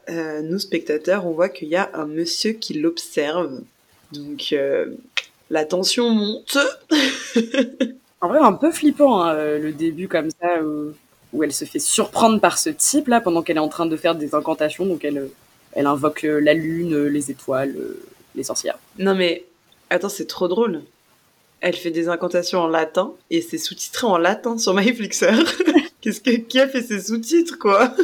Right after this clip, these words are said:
Speaker 1: <laughs> Mais oui, du coup, le mec la surprend, donc petit jumpscare, hein, euh... On voit qu'elle connaît le tueur, donc, euh, elle est pas choquée de voir la personne, elle fait : « Oh, tu m'as fait peur ! »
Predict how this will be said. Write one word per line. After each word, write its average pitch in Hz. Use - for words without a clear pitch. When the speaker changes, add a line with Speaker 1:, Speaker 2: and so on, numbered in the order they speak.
Speaker 1:
<laughs> -
Mais 180
oui, 214
du 170
coup, -
le 202
mec 202
la 175
surprend, 175
donc 170
petit 208
jumpscare, 185
hein, 170
euh... 139
On 175
voit 202
qu'elle 170
connaît 214
le 180
tueur, 170
donc, 151
euh, 151
elle 147
est 151
pas 285
choquée 214
de 190
voir 180
la 156
personne, 165
elle 170
fait : « 180
Oh, 339
tu -
m'as 220
fait 226
peur ! » 233